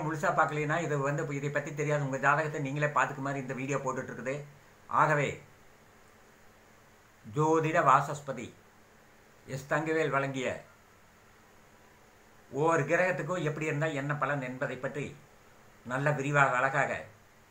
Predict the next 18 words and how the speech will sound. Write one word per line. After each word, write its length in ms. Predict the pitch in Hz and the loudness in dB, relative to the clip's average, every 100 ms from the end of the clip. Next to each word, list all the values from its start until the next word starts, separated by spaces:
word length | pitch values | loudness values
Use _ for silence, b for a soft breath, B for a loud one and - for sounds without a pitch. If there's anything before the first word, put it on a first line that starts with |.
| 135 | -2
எனது 180 | 143 139 | 0 0
குருமார்கள் 420 | 127 147 151 143 139 | 0 0 0 0 0
ஆசியுடன் 400 | 135 135 127 107 90 - - - - | -2 -4 -4 -4 -8 -20 -20 -20 -14
இந்த 100 | 120 131 | -6 -2
வீடியோவில் 340 | 143 151 139 135 | 0 0 0 -2
பதிவிட்டுள்ளுகிறேன். 680 | 131 143 139 123 120 131 151 - - - - - - | -2 -4 -4 -6 -6 -6 -6 -14 -20 -20 -20 -20 -14
நீங்கள் 260 | 120 135 131 | -8 -2 0
அனைவரும் 360 | 127 143 147 143 - - - - - - | 2 2 0 -2 -10 -20 -20 -20 -20 -8
subscribe 460 | 147 139 - 160 147 | -4 -4 -2 -2 0
பண்ணுங்க, 260 | 135 131 143 143 | -2 -2 -4 -2
share 240 | 123 139 | -4 -2
பண்ணுங்க, 260 | 143 135 127 135 - - - - - 113 | -4 -4 -4 -4 -8 -18 -20 -20 -20 -6
like 200 | 123 135 | -4 -2
பண்ணுங்க, 260 | 139 131 127 131 - B B - 120 | -4 -2 -2 -4 -8 B B -8 -4
bell 180 | 139 139 | 0 0
ஐகானை 240 | 131 120 117 | 0 -4 -4
click 200 | 135 135 | -8 -6
பண்ணுங்க. 240 | 127 123 | -6 -6